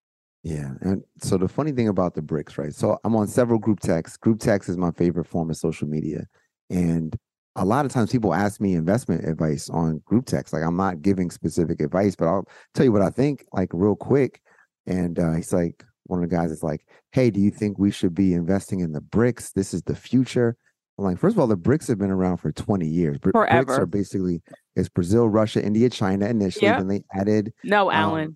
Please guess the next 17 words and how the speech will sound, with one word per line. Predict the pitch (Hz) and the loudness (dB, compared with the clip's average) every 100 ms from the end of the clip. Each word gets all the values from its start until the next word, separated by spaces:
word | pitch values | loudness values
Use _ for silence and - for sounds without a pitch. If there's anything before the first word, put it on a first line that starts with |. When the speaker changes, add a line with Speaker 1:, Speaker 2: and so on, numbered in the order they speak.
| - | -6
Speaker 2:
it's | 170 151 | -6 -2
brics. | 175 190 143 - - _ _ _ _ _ - - - | 2 2 0 -6 -18 _ _ _ _ _ -20 -20 -10
Speaker 1:
<laughs> | 120 120 107 - | -2 0 -2 -2
they | 101 | 0
added | 107 - 123 117 | 0 0 2 2
South | - 117 117 | 2 2 4
Africa. | 107 98 104 92 104 120 - - - | 2 2 -2 0 0 0 -6 -16 -2
And | 123 120 | 2 4
now | 131 185 | 4 4
they're | 185 165 | 2 2
talking | 156 143 143 | 2 2 2
about | 131 123 117 | 0 0 0
adding | 127 117 117 113 110 107 _ _ - | 0 2 2 0 -4 -8 _ _ -2
the | 104 | 0
U | 95 123 165 | 4 4 4
A | - 147 147 - | 2 2 2 0
E, | 110 104 101 101 | 2 2 2 0